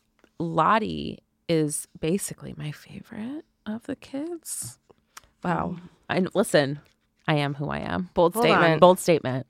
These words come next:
Speaker 3: Are, are, we're leaving out the Tyndall suddenly?
Speaker 1: Oh,
Speaker 3: 'Cause
Speaker 1: that's
Speaker 3: we
Speaker 1: a
Speaker 3: all
Speaker 1: great
Speaker 3: know
Speaker 1: point. That's a great point.
Speaker 3: Yeah.
Speaker 1: Um, okay, let's just say in terms of heirs to the, the immediate heirs to the throne,
Speaker 3: Okay,
Speaker 1: top
Speaker 3: okay.
Speaker 1: five, I'm gonna
Speaker 3: Okay.
Speaker 1: say Lottie is my favorite.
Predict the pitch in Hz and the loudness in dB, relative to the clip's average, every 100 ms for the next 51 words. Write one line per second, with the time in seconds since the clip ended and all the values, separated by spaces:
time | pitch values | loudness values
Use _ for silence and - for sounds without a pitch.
0 | - 208 190 190 - - - _ 180 196 | -6 -4 -4 -6 -8 -20 -20 _ -2 0
1 | 185 175 - - 185 175 190 - 220 240 | 0 -2 -4 -4 -2 -2 -2 -2 -4 -6
2 | 247 262 254 233 254 247 277 254 226 262 | -6 -8 0 10 10 10 8 6 6 6
3 | 196 220 226 202 214 202 185 185 180 175 | 10 10 12 10 8 8 8 6 4 2
4 | 180 180 147 - - 131 147 160 151 160 | 2 2 0 -2 -2 0 2 2 4 4
5 | 147 139 131 185 147 151 190 233 - 196 | 2 -2 -4 -2 2 2 0 -2 0 -2
6 | - 170 156 - 165 165 - 139 143 143 | 0 -2 -2 -2 -2 0 0 0 0 -2
7 | 160 139 135 - 165 - - 165 156 156 | -2 0 -2 -4 -8 -4 -2 0 2 0
8 | - 135 127 - 147 - - 131 165 175 | 0 -2 -2 -4 -6 -6 -4 2 2 0
9 | - - 147 151 - 117 139 190 185 160 | -6 -2 -2 0 -4 -2 -2 -4 -4 -4
10 | 151 143 - 135 135 113 139 139 139 139 | -2 -2 -2 -2 -2 -6 -8 -6 -8 -6
11 | 131 165 175 220 | -8 -4 -2 -2